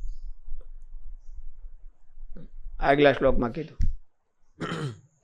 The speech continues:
કૌંતેય, નિષ્ઠા જ્ઞાનસ્ય યા પરા. જે અભ્યાસ કરવાથી પરાનિષ્ઠા પ્રાપ્ત થાય. એટલે એમાં એને ડાઉટ ન થવો જોઈએ કોઈ પણ વાતે. કોક કરાવે તો પણ ન થવો જોઈએ.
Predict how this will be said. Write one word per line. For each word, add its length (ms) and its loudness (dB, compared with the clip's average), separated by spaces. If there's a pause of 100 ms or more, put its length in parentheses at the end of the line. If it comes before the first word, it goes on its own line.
(380)
કૌંતેય, 640 10 (100)
નિષ્ઠા 560 6
જ્ઞાનસ્ય 680 6
યા 220 10
પરા. 500 6 (1040)
જે 200 6
અભ્યાસ 480 6
કરવાથી 460 0
પરાનિષ્ઠા 760 0
પ્રાપ્ત 480 -12
થાય. 420 -10 (460)
એટલે 180 8
એમાં 200 8
એને 180 8
ડાઉટ 500 8
ન 120 6
થવો 320 8
જોઈએ 120 6
કોઈ 260 10
પણ 240 8
વાતે. 340 4
કોક 320 -2
કરાવે 380 10
તો 180 4
પણ 180 2
ન 220 0
થવો 260 -10
જોઈએ. 220 -12